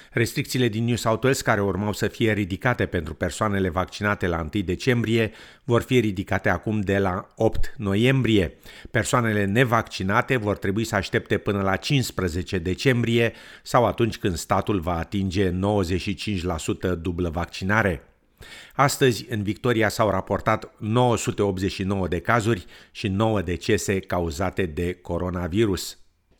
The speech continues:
Peste cinci milioane de persoane au murit în întreaga lume datorită coronavirusului, în cele nouăsprezece luni de la debutul pandemiei. Statisticile de la Universitatea John Hopkins din Statele Unite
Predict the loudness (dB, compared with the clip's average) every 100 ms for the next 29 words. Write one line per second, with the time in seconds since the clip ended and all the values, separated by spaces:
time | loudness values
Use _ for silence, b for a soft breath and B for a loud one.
0 | _ _ _ _ -20 B B B 0 2
1 | 0 0 -4 -2 -2 0 2 2 0 -2
2 | -2 -2 0 2 2 0 0 -2 -2 -2
3 | -2 -2 -2 0 0 0 0 0 -2 -2
4 | -2 -4 -4 -2 0 0 0 0 0 0
5 | 0 -2 -4 B B B -8 -2 0 2
6 | 0 0 0 -2 -4 -2 -2 0 0 0
7 | -2 -6 -6 -4 -2 -4 -4 -2 -2 -2
8 | -4 -2 0 0 0 -2 _ -20 B B
9 | B -2 -2 -2 -6 -6 -4 -2 0 -2
10 | -2 -2 -2 -4 -6 -4 -2 0 0 0
11 | -2 0 -2 -2 -4 -4 -6 -8 -8 -6
12 | -2 0 0 0 0 0 0 0